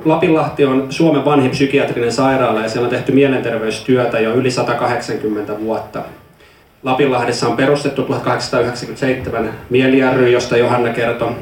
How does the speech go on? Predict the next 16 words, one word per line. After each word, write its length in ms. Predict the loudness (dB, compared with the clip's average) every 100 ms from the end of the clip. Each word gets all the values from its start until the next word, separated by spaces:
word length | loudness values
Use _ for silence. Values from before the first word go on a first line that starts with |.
| -4
Mieli 400 | 0 2 0 2
ry, 180 | 2 2
Lapinlahden 460 | 2 0 0 -2
Lähteen 340 | -4 -4 -2 2
emo-organisaatio 1000 | 4 4 2 0 -2 -2 -2 -2 -4 -6 -12 -20 -20 _ _
ja 160 | -6 -6
Lapinlahden 460 | -4 -4 -2 -4 -4
Lähteen 640 | -4 -4 -6 -4 -4 -4 -6
Sydän, 440 | 0 2 2 0 -2
Pro 200 | -2 0
Lapinlahti 440 | 2 2 0 -2 -2
Mielenterveysseura 1040 | -2 -2 -2 -2 -2 -2 0 0 2 -2 -6 -10
on 140 | -6 -4
perustettu 560 | -2 -4 -6 -12 -10
tuhat 240 | -6 -4 -2
yhdeksänsataakahdeksankymmentäkahdeksan 1400 | -2 -2 -6 -4 -6 -4 -6 -8 -10 -8 -6 -4 -6